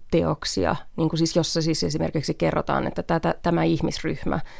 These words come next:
että heitä tulisi kohdella näin ja heidän tulisi toimia näin ja heidät tulisi välineellistää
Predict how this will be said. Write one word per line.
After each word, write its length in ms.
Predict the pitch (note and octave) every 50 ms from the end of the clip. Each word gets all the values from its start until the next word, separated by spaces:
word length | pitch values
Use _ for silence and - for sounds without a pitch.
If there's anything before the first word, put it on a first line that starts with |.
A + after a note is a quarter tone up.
| - - - - -
että 160 | E3 - -
heitä 200 | F3 E3+ F3 D#3+
tulisi 380 | - F#3 F3+ F#3 E3+ E3 E3+
kohdella 440 | - - E3 E3 D#3 D#3 E3 E3 E3
näin 340 | D#3+ D#3+ E3 D#3+ D#3+ E3 C#3+
ja 80 | D3 D3
heidän 260 | D#3+ D#3+ D#3+ D#3+ D#3
tulisi 320 | - E3+ E3 D#3+ - F3
toimia 400 | - - E3+ E3 - E3+ E3 - -
näin 320 | G3+ G#3 A3 A3+ G#3 F#3
ja 60 | -
heidät 300 | D3+ E3 D#3+ D#3 E3 -
tulisi 320 | - E3 E3 - D#3+ E3+ E3
välineellistää 640 | E3 E3 E3 D#3+ E3+ - - - - - - -